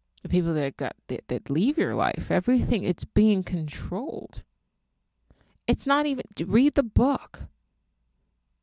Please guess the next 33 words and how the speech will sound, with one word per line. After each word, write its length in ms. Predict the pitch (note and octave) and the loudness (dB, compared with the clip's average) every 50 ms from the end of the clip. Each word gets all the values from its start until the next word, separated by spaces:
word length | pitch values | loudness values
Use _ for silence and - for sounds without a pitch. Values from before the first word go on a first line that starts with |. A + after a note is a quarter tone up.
| _ _ _ _ _ _ _ _ _ _ _ _ _ _ _ _ _ _ _ _ _ _ _ _ _ _ _ _ _ _ _ _ _ _ _ _ _ _ _ _ _ - | _ _ _ _ _ _ _ _ _ _ _ _ _ _ _ _ _ _ _ _ _ _ _ _ _ _ _ _ _ _ _ _ _ _ _ _ _ _ _ _ _ -2
I 40 | F#3+ | 0
mean, 60 | G#3+ | 2
this 200 | G#3+ B3+ B3+ - | 2 2 2 2
is 100 | A#3+ A3 | 2 4
a 60 | G3+ | 2
brilliant 640 | E3+ - - E3 F3 G3 G3 F#3+ F3+ D#3 C3+ - - | 2 4 4 4 6 6 6 6 4 2 -2 -2 0
doctor. 460 | - D3+ D#3 D#3+ D#3+ - - C3 - | 2 4 4 2 2 -2 -4 -8 -8
She's 140 | - - - | -8 -8 -8
a 80 | - | -6
P 220 | - - - - D#3+ | -4 -2 -2 0 0
H 360 | D#3 D3+ C#3+ - - - - | 0 0 -2 -6 -10 -16 -10
D. 260 | - - E3 D#3+ C#3+ B2+ | -4 0 0 2 2 0
Like, 100 | - - | -2 -4
she 100 | - - | -8 -6
took 220 | - - E3+ - | -4 -4 -4 -4
the 100 | - D3+ | -6 -8
time 260 | - - D#3 D3 D3 | -8 -6 -6 -6 -6
to 80 | C3+ B2+ | -8 -8
research 540 | B2 C3 C#3+ D3+ D3 - - C#3+ C#3 - - | -6 -4 -4 -4 -4 -6 -6 -8 -6 -6 -8
what 100 | D3 - | -10 -8
she's 340 | - - C#3 C#3 D3 - | -8 -10 -10 -10 -10 -10
writing. 380 | - C3+ C3 C#3 D3 C#3+ - A2+ | -8 -4 -4 -2 -2 -4 -4 -6
It's 160 | G#2+ - - | -8 -12 -14
based 460 | - - - C3+ C3+ C3+ C#3+ C#3+ - | -14 -4 0 2 2 2 2 -2 -4
on 140 | D3+ D3 C#3 | -6 -4 -4
what 100 | C#3 C3+ | -2 -2
is 140 | C3+ C3+ C3+ | -2 -2 -2
actually 380 | C#3 C3 C3 - - - C#3 C#3+ | -2 -4 -4 -6 -8 -10 -10 -8
fucking 400 | - - C3+ C#3 - - - D3+ | -8 -8 -8 -8 -10 -12 -14 -16
happening. 600 | C#3+ - - D#3 E3 F3+ E3+ - - D3 D3+ D#3 | -12 -8 -6 -4 -4 -4 -6 -8 -8 -8 -8 -6
Read 220 | D3 D3 D3+ D3+ | -4 -4 -4 -4
the 80 | - C#3+ | -6 -8
book. 560 | C#3+ - D3 C#3+ C3+ C3+ - _ - - | -8 -6 -6 -4 -4 -6 -10 _ -20 -20